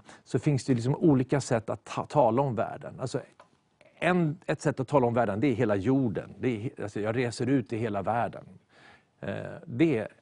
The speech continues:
ett sätt att tala om världen. En annan sätt att tala om världen, det är också världsbefolkningen, alltså världen där ute. Människorna som finns där, alla olika kulturer. Men så finns det också ett,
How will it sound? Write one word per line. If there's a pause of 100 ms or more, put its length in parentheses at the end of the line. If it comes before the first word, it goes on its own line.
ett
sätt
att
tala
om
världen.
En
annan
sätt
att
tala
om
världen, (380)
det
är
också (320)
världsbefolkningen,
alltså
världen
där
ute. (320)
Människorna
som
finns
där,
alla
olika
kulturer. (380)
Men
så
finns
det
också
ett,